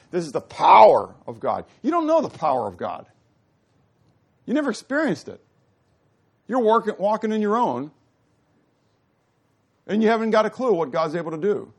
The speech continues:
And so he goes on then, first of all, about marriage in heaven. The first thing he says is, "There is none." So, sorry about all those wedding vows about, you know, for all of eternity and all this, you know.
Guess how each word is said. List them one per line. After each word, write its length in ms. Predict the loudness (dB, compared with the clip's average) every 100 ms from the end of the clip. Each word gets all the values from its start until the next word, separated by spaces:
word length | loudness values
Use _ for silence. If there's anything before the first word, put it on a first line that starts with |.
| _ _ -12
And 120 | -8
so 200 | 0 2
he 80 | 2
goes 240 | 2 2
on 240 | 0 -2 -2
then, 320 | -4 -6 -10 _ -20 -8
first 240 | -2 -2
of 100 | 0
all, 180 | 0 2
about 200 | 2 -2
marriage 320 | -2 -4 -4
in 80 | -6
heaven. 400 | -4 -4 -6 -12 _ _ _ _ _ _ _
The 80 | -8
first 240 | -2 -2 -2
thing 100 | -4
he 80 |
says 320 | -4 -4 -6 -6
is, 220 | -10 -16 _
"There 200 | -2 0
is 200 | -2 -6
none." 320 | -8 -10 -16 _ _ _ _ _ _ _ _ _ _ _ _ _ _
So, 420 | -2 2 4 2 -6 _ _ _ _ _ _
sorry 360 | -4 2 2 4
about 260 | 2 2
all 160 | 2 0
those 220 | -2 -4
wedding 480 | -2 -2 -2 -6 -4
vows 400 | -2 0 -2 -4
about, 260 | -2 -2
you 80 | -2
know, 280 | -6 -6 -6
for 200 | -6 -6
all 140 | -4
of 80 | -6
eternity 500 | -10 -10 -12 -10 -10
and 80 | -10
all 80 | -10
this, 60 | -10
you 80 | -8
know. 240 | -8 -8